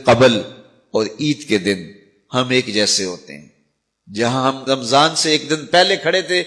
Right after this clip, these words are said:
ईद के दिन भी हम वहीं खड़े होते हैं। तो फिर एक महीना इतनी तवील मेहनत की और मुशक्कत उठाई, भूख और प्यास काटी, तो फिर क्या फायदा हुआ?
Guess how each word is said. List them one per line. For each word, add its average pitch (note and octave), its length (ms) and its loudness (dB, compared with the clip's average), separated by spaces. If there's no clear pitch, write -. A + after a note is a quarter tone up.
ईद F#3+ 240 -2
के E3 60 2
दिन D3+ 160 4
भी C#3+ 140 -4
हम C#3 200 -2
वहीं B2+ 240 -4
खड़े G#2+ 240 -8
होते F#2+ 320 -8
हैं। D2+ 180 -12
तो A#2+ 120 -18
फिर B2+ 280 -6
एक E3+ 280 2
महीना B2+ 840 -2
इतनी D#3 400 -10
तवील F#3+ 520 4
मेहनत D#3 420 -2
की C3+ 140 -2
और A#2+ 100 4
मुशक्कत D3+ 560 -4
उठाई, A#2 420 -2
भूख B2 320 4
और B2+ 60 4
प्यास A#2+ 540 0
काटी, F#2+ 340 -4
तो B2+ 60 -4
फिर B2 180 -4
क्या A2+ 240 -8
फायदा D2 340 -14
हुआ? G1+ 340 -14